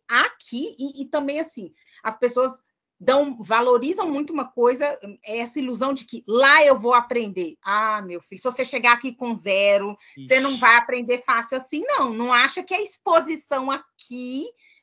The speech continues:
Speaker 1: vai te permitir o mesmo que a exposição sentadinho na sua cama, lendo um livrinho,
Speaker 2: Uhum,
Speaker 1: vai te
Speaker 2: uhum.
Speaker 1: promover, não.
Speaker 2: Não, eu
Speaker 1: Sabe?
Speaker 2: conheço várias pessoas aqui, tipo, tem,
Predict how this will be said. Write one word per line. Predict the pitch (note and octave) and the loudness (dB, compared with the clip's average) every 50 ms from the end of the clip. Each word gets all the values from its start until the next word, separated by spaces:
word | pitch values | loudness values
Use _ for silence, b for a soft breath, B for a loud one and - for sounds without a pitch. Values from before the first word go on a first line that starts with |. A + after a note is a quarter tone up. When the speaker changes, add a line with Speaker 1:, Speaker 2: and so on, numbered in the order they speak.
| _ | _
Speaker 1:
vai | F#3+ C4 C#4+ A#3+ B3+ C4+ | 0 2 4 4 4 2
te | - - - | -4 -12 -14
permitir | - - D4 C#4 D4 D4 C4 - - D4 | -8 -6 -4 -4 -4 -6 -6 -6 -6 -6
o | D#4+ D#4 | -4 -4
mesmo | C#4+ C4 B3 C4 C#4 D#4+ D4+ | -2 -2 -2 -2 -2 -4 -8
que | - E4+ | -6 -4
a | D4+ | -4
exposição | D#4+ D#4 - D#4+ D#4+ D#4+ - D4+ C4+ B3+ B3 A#3+ A#3 - | -4 -4 -4 -6 -6 -4 -4 -6 -6 -6 -8 -10 -12 -14
sentadinho | _ - C4+ B3 B3 C4 B3 A#3 - B3+ C4+ | _ -8 -8 -4 -2 -4 -4 -4 -4 -8 -10
na | D4 D4 | -10 -8
sua | - - D4+ | -4 -4 -4
cama, | D4+ - - C#4 C4 B3+ B3+ B3 | -4 -2 -4 -4 -4 -2 -4 -4
lendo | B3 B3 B3+ B3+ C4 | -4 -4 -4 -4 -4
um | C4+ C4+ | -4 -4
livrinho, | C4+ C#4 C4+ B3+ G#3 G#3 A3 A#3+ B3 C4 C4 C4 B3+ B3 B3 A#3+ A#3+ A#3 | -2 -4 -4 -6 -8 -8 -8 -8 -6 -6 -6 -6 -8 -8 -10 -10 -10 -8
Speaker 2:
Uhum, | F3+ C#3+ C#3+ B2 A#2 B2+ E3 | -8 -8 -8 -8 -8 -8 -4
Speaker 1:
vai | C4 A#3 G#3+ A#3 A#3 | 0 0 0 0 0
te | C#3+ D3+ | -4 -8
Speaker 2:
uhum. | C3+ C#3+ D3 | -8 -8 -8
Speaker 1:
promover, | B3+ A3+ B3 B3 A#3 A#3 A#3+ B3+ E4 | -6 -6 -6 -8 -8 -8 -10 -10 -10
não. | A4 G4+ - - - | -12 -14 -16 -16 -8
Speaker 2:
Não, | - D4 - | -6 -6 -6
eu | - - _ | -6 -10 _
Speaker 1:
Sabe? | _ - E4 F#4 - - | _ -2 0 0 0 2
Speaker 2:
conheço | A#3 G3+ F3+ F3 F#3+ F#3+ - - D#3+ | 0 0 0 -2 -2 -4 -4 -8 -4
várias | - D3+ C#3 D3+ F3+ G3 G#3 F#3 D#3+ C#3 | 0 2 4 6 6 4 4 2 -2 -4
pessoas | - - D3+ C3 - C#3+ C#3+ A#2+ | -6 -8 -8 -8 -6 -8 -6 -6
aqui, | B2 A2+ - C3+ C#3 C3+ | -8 -10 -8 -10 -10 -8
tipo, | - D#3 B2+ - G#2 - _ _ _ _ _ _ _ _ _ _ _ _ | -8 -10 -10 -10 -14 -14 _ _ _ _ _ _ _ _ _ _ _ _
tem, | D#3+ D#3 C#3+ | -6 -6 -6